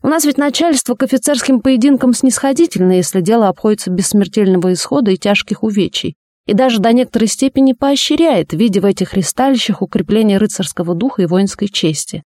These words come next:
Но, как говорится, повадился кувшин по воду ходить. Кроме карт, была у Владимира Львовича еще одна страсть — женщины.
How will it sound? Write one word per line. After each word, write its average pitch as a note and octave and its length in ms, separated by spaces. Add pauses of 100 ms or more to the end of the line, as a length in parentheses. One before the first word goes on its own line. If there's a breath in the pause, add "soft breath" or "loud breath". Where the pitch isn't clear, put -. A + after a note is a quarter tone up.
(180)
Но, F#3 160
как G3 220
говорится, F3+ 840 (160)
повадился A3 600
кувшин G#3 480
по A3 260
воду E3 300
ходить. - 640 (640)
Кроме F#3+ 320
карт, - 580
была F#3 360
у - 20
Владимира F#3+ 560
Львовича F#3 580
еще F3+ 360
одна E3+ 260
страсть — - 680 (220)
женщины. D#3+ 1000